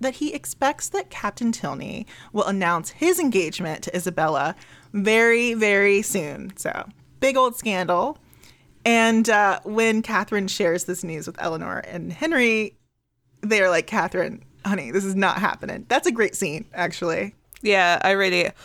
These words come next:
Speaker 2: but again, just, it's just more of the same, isn't it? People are just
Speaker 1: Mm-hmm.
Speaker 2: like, "Catherine, sound
Speaker 1: No one
Speaker 2: out, come
Speaker 1: <laughs> Yeah,
Speaker 2: on."
Speaker 1: yeah.
Speaker 2: Like,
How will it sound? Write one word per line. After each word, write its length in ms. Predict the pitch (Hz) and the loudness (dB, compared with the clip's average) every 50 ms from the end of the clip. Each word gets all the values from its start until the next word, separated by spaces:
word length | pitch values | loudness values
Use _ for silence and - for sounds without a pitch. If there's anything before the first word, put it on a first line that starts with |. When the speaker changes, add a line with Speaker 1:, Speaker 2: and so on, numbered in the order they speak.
| - - _ | -20 -8 _
Speaker 2:
but 260 | - 269 247 - - _ | 2 2 2 2 0 _
again, 520 | - 220 220 233 226 220 202 180 170 180 - _ | -4 -2 0 2 2 4 2 0 -2 -6 -10 _
just, 540 | - - 202 180 170 - - - - - - - - - _ _ _ _ _ _ _ _ _ _ - - - - - _ _ - | -2 0 0 0 0 -4 -6 -8 -8 -8 -8 -12 -12 -14 _ _ _ _ _ _ _ _ _ _ -20 -18 -18 -20 -20 _ _ -8
it's 100 | 185 - | -4 0
just 200 | 226 233 220 226 | 0 0 2 2
more 200 | 214 202 190 175 | 4 4 4 2
of 80 | 170 | 2
the 60 | 170 | 0
same, 360 | - - - 190 190 185 175 175 | -2 0 2 2 2 2 0 -2
isn't 180 | 180 - 180 | -4 -4 -2
it? 180 | 151 147 147 - | -4 -4 -4 -4
People 300 | - 180 175 - 175 180 | -4 -4 -4 -2 -4 -2
are 60 | 165 | -2
just 160 | 190 185 160 190 | -2 -2 -2 -2
Speaker 1:
Mm-hmm. 60 | 160 | -2
Speaker 2:
like, 300 | 147 143 143 139 - - _ _ _ _ _ _ _ _ _ | -2 -2 -2 -4 -8 -14 _ _ _ _ _ _ _ _ _
"Catherine, 840 | - - 175 202 220 220 - 190 185 185 185 185 185 185 190 190 196 _ _ _ _ _ _ _ _ - | -2 0 0 0 0 0 -2 0 2 2 2 0 -2 -4 -6 -8 -12 _ _ _ _ _ _ _ _ -10
sound 240 | - - 160 226 | -2 0 4 4
Speaker 1:
No 120 | 254 262 294 | 6 6 6
one 80 | 320 214 | 6 4
Speaker 2:
out, 600 | 208 202 196 180 175 170 170 170 170 - - - _ _ - - | 4 6 6 4 4 4 4 2 0 -4 -8 -12 _ _ -20 -8
come 220 | - 185 170 185 | -4 -4 0 2
Speaker 1:
<laughs> 120 | 196 214 226 | 4 4 6
Yeah, 240 | 220 202 190 190 | 6 6 6 4
Speaker 2:
on." 340 | 185 185 185 185 196 202 190 - | 2 0 -2 -4 -6 -8 -8 -4
Speaker 1:
yeah. 280 | 220 208 185 175 175 - | 0 2 2 4 4 2
Speaker 2:
Like, 140 | 240 - | 0 -2